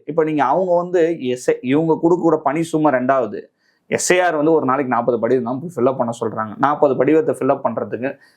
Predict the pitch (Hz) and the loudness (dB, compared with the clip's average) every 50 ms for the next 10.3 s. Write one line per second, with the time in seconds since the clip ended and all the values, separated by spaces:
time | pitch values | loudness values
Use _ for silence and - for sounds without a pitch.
0 | _ _ - 127 131 135 135 127 123 120 131 135 117 117 123 - 131 127 123 127 | _ _ 0 0 2 2 2 2 2 2 0 -2 -2 -2 0 0 0 2 2 0
1 | 120 117 104 107 113 110 98 - - 123 131 - - 151 131 135 143 143 139 120 | 0 0 0 2 2 2 0 0 0 -2 -2 2 0 0 2 2 0 0 -2 -2
2 | 113 110 113 113 - - - 123 117 117 - 127 143 156 160 147 131 139 131 135 | -2 -2 -2 -4 -4 -6 -4 -2 -2 0 0 0 0 0 0 0 2 2 2 2
3 | 170 220 226 - 156 143 131 127 123 120 117 113 - 127 135 139 131 117 - - | 0 -2 -2 -2 -4 -2 -2 0 0 0 0 0 -2 -4 -2 0 0 0 0 0
4 | 120 117 110 - - - _ _ _ _ _ _ _ _ - 127 135 - - 123 | -2 -2 -6 -10 -10 -14 _ _ _ _ _ _ _ _ 0 0 2 2 0 0
5 | 120 120 127 139 156 156 139 131 143 143 - 131 131 131 131 - 113 110 120 - | 2 2 2 2 2 2 2 2 0 2 2 2 2 2 0 -4 -8 -6 -6 -2
6 | - 127 127 127 120 123 127 143 156 151 147 139 135 127 - 123 135 131 127 127 | 0 2 2 2 2 2 0 0 0 0 0 0 0 0 0 0 -2 0 0 -2
7 | 127 123 - 147 139 139 139 127 120 120 120 - 131 117 123 127 123 117 117 113 | -2 -2 -4 -4 -2 0 -2 -2 -2 -4 -4 -4 -2 -2 -2 -2 -2 -4 -6 -4
8 | 117 113 107 107 - _ _ _ _ _ _ _ _ - 131 120 113 104 101 117 | -4 -4 -6 -6 -10 _ _ _ _ _ _ _ _ -2 0 2 4 4 4 2
9 | 139 139 - 160 156 160 165 160 156 160 147 151 147 127 - 127 123 120 117 127 | 0 0 2 0 2 2 2 2 2 2 2 2 2 2 2 0 0 0 -2 -2
10 | 139 160 - - - _ | -2 -2 -4 -6 -12 _